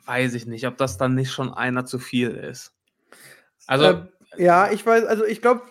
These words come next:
Speaker 2: jeder muss für sich wissen, wann's zu viel ist. Ähm, bin ich voll bei dir. Ich bin auch der Meinung, also diese Mobbing-Karte ziehen ist einfach so der einfachste Weg. Das ist
Speaker 1: Ja,
Speaker 2: wie
Speaker 1: voll.
Speaker 2: so, wenn
Speaker 1: Voll.
Speaker 2: du einen Polen siehst, der klaut.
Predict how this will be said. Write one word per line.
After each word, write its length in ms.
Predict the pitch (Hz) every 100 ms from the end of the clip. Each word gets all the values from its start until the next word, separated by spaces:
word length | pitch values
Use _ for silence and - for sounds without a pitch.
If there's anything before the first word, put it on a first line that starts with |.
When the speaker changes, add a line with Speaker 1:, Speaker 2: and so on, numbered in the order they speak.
| -
Speaker 2:
jeder 260 | 202 240
muss 160 | 247 233
für 140 | - 202
sich 220 | 240 -
wissen, 220 | 240 226
wann's 360 | 196 202 - -
zu 100 | -
viel 380 | - - 208
ist. 360 | 285 370 - - _ _ _ _ - _ -
Ähm, 720 | 208 208 208 208 208 214 208 - _ _ _ _ _ _ - -
bin 100 | 220
ich 120 | 208
voll 140 | 226
bei 200 | 175 175
dir. 400 | 208 277 269 -
Ich 200 | - 208
bin 120 | - 233
auch 200 | 226 -
der 260 | 196 190 202
Meinung, 280 | 202 226 226
also 160 | 208
diese 220 | 190 196
Mobbing-Karte 680 | 202 196 233 247 220 196 -
ziehen 200 | - 214
ist 120 | 220 -
einfach 280 | 196 202
so 100 | 196
der 160 | 190 185
einfachste 480 | 196 214 226 - 170
Weg. 160 | 175 175
Das 120 | 175
ist 60 |
Speaker 1:
Ja, 120 | 185 170
Speaker 2:
wie 40 |
Speaker 1:
voll. 160 | 156 131
Speaker 2:
so, 200 | 233 - - - -
wenn 120 | 208
Speaker 1:
Voll. 60 |
Speaker 2:
du 60 | 214
einen 80 | 202
Polen 320 | - 247 311
siehst, 260 | 320 330 330
der 100 | 302
klaut. 640 | 262 240 240 254 190 -